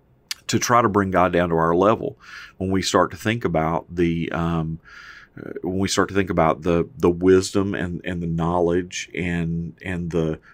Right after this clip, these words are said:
the mind of God. And so, uh, here Paul is saying, look, there is a, th-, there is a, there's a truth, there's a, there's something in operation here that is,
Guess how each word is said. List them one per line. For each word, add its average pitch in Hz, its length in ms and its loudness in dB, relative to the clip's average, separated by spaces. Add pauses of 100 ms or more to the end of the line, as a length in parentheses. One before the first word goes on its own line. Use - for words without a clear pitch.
the 85 100 -2
mind 82 440 0
of 87 140 -2
God. 98 380 -2 (1300)
And 101 180 -2
so, 107 400 6 (380)
uh, 87 100 0
here 123 240 4
Paul 117 320 2
is 92 100 0
saying, 123 200 0
look, 104 220 4
there 120 200 6
is 98 180 6
a, 82 420 4 (1040)
th-, - 140 -2
there 107 300 4
is 120 160 2
a, 90 140 6
there's 123 340 2
a 98 80 0
truth, 110 540 2
there's 113 240 4
a, 87 100 4
there's 95 260 2
something 131 420 2
in 98 80 0
operation 90 720 0
here 85 380 0
that 85 240 2
is, 82 480 2